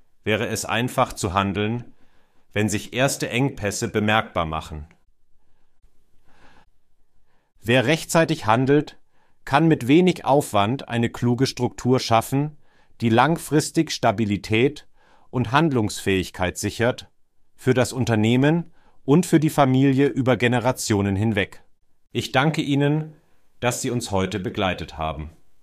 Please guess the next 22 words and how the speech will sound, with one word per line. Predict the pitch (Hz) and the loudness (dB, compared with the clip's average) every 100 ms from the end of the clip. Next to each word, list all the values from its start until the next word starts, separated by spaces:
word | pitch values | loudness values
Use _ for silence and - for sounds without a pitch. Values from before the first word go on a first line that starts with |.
| - - - _ _ - | -20 -20 -20 _ _ -6
Wenn | 101 107 | -2 0
Sie | 123 | -2
Impulse | 104 - 131 160 139 156 87 | -4 2 6 6 6 0 -2
aus | 101 | -8
dieser | - 135 139 117 | -6 -2 -2 -4
Episode | 110 104 92 104 95 | -6 -6 -4 -2 0
mitnehmen | 104 120 104 98 95 | -2 -2 -2 -2 -2
konnten, | 92 95 95 95 104 104 _ - - _ | -2 -4 -4 -6 -8 -8 _ -20 -20 _
freue | _ - 120 123 104 | _ -2 2 4 2
ich | 90 - | -2 -4
mich, | 101 107 - - - _ - - | -4 -4 -10 -20 -20 _ -20 -10
wenn | 104 113 113 | -2 0 0
wir | 107 | 0
in | 120 | 0
der | 117 | 2
nächsten | 135 139 - 95 | 0 -2 -6 -8
Folge | - 90 92 101 113 117 - - - - | -4 -2 0 0 0 -4 -16 -20 -16 -2
erneut | 110 101 95 - - - - - | 0 4 2 0 -8 -20 -20 -20
voneinander | - 107 107 101 95 90 78 | -6 -2 0 0 0 -2 -2
hören. | 85 80 80 - - - _ - - - - - _ - | -4 -6 -10 -20 -20 -20 _ -20 -20 -20 -20 -20 _ -4
Bis | 113 - | -4 0
dahin | 107 123 135 147 | 2 2 2 0